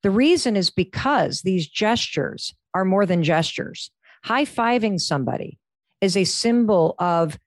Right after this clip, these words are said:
trust, partnership, encouragement, support, love. You can give that to yourself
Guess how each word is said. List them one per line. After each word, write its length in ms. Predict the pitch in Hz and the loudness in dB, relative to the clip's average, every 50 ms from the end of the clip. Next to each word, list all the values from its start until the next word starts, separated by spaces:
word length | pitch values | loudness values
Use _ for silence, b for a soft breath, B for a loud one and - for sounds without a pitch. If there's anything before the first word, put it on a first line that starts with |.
| _ - | _ -10
trust, 640 | - - - 233 214 214 208 - - - - - - _ _ _ - | -8 -4 -2 0 0 0 -2 -4 -6 -8 -10 -12 -18 _ _ _ -6
partnership, 720 | - - - 233 233 214 196 196 175 - - 196 175 - - - - - | -4 -4 0 0 -2 -2 -2 -4 -4 -2 -2 -2 -2 -2 -4 -10 -6 -4
encouragement, 880 | 160 139 - - - 226 220 208 196 185 175 175 180 170 - - - | -4 -4 -4 -4 -2 0 2 2 2 0 -2 -2 -2 -2 -2 -4 -6
support, 720 | - - - 170 - - - - 208 208 208 202 190 - - _ _ _ _ - | -4 -2 -2 -2 -2 -2 -2 0 2 2 2 2 0 -2 -6 _ _ _ _ -2
love. 600 | 147 147 175 196 190 160 113 - - - - - _ _ _ _ _ _ _ _ _ _ _ _ _ _ _ _ _ _ _ _ _ _ - | 0 0 2 2 2 0 0 -2 -6 -12 -20 -20 _ _ _ _ _ _ _ _ _ _ _ _ _ _ _ _ _ _ _ _ _ _ -6
You 260 | 156 175 240 285 - | 0 2 2 2 2
can 480 | - 277 269 254 226 196 151 143 143 - - - | 2 2 2 2 2 2 0 -4 -10 -12 -8 -2
give 360 | - 233 277 302 262 208 170 | 2 2 2 2 2 0 0
that 240 | 202 190 180 170 - _ - | 0 2 2 0 -2 _ -16
to 200 | - - 240 226 | -10 -6 -2 -2
yourself 1200 | 214 190 175 180 170 156 156 143 - - - - - 254 247 233 180 113 85 - - - - - | 0 2 2 2 2 2 2 0 0 2 2 2 2 2 2 2 0 0 -2 -4 -8 -12 -20 -20